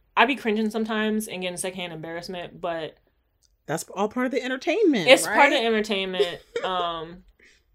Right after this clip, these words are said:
Speaker 1: yeah, and I'm like, I also hate whoever is styling them. I don't know if they style themselves. I'd be like, "How you got this much money?" Is the outfits
Speaker 2: And
Speaker 1: are
Speaker 2: you can't
Speaker 1: bad.
Speaker 2: even get a good stylist?
Speaker 1: I mean, the outfits is bad. Like, it's just,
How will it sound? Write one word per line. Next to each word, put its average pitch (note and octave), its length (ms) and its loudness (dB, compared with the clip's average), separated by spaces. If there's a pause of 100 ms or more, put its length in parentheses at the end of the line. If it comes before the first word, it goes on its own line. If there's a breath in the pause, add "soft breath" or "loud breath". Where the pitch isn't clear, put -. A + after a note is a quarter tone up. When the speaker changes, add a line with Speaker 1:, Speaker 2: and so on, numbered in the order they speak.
(580)
Speaker 1:
yeah, F#3+ 240 2
and F3+ 100 0
I'm A#3+ 100 0
like, A#3+ 240 0 (760 soft breath)
I B3 100 8
also F4+ 280 8
hate A#3 400 2
whoever C4+ 380 0
is D#4+ 160 -2
styling A3 480 2
them. A#3+ 160 -4
I A3+ 100 0
don't D4+ 80 -10
know D4+ 60 -6
if C#4+ 80 -10
they F#3+ 120 -2
style G3 300 -2
themselves. G#3+ 640 -4
I'd C4 140 -6
be C#4+ 80 -8
like, F3 340 -2
"How - 160 0
you A4 160 6
got E4+ 160 4
this C#4 160 -8
much B3+ 220 -6
money?" G#3 280 0
Is A3+ 160 -2 (580)
the E3 60 0
outfits G3 260 4
Speaker 2:
And C#3 40 -6
Speaker 1:
are C#3 120 -6
Speaker 2:
you D3+ 60 -2
can't D#3 140 0
Speaker 1:
bad. D#3 40 -4
Speaker 2:
even D3 180 -10
get C#3 140 -8
a C#3+ 60 -10
good D3 160 -8
stylist? F3 580 -4
Speaker 1:
I A3+ 100 6
mean, B3 220 0
the A3 140 6
outfits G#3+ 400 4
is D#3+ 180 -12
bad. D#3 600 -8
Like, F#3+ 200 -2
it's A3+ 160 2
just, A#3+ 440 -6